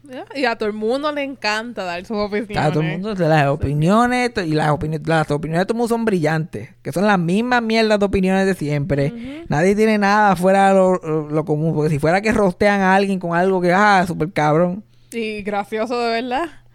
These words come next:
Speaker 2: Ya, eh, chacho, eh, bro, este, no te pareces a Natalia, chacho. Y ella, y ella descojonada, porque ella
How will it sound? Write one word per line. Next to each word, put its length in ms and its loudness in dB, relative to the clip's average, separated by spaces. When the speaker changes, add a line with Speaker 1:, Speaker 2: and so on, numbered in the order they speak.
Speaker 2:
Ya, 600 4
eh, 80 -2
chacho, 340 2
eh, 240 6
bro, 460 2
este, 580 2
no 100 4
te 120 2
pareces 340 4
a 80 4
Natalia, 500 4
chacho. 280 -2
Y 100 4
ella, 340 4
y 120 4
ella 220 6
descojonada, 500 2
porque 260 0
ella 240 2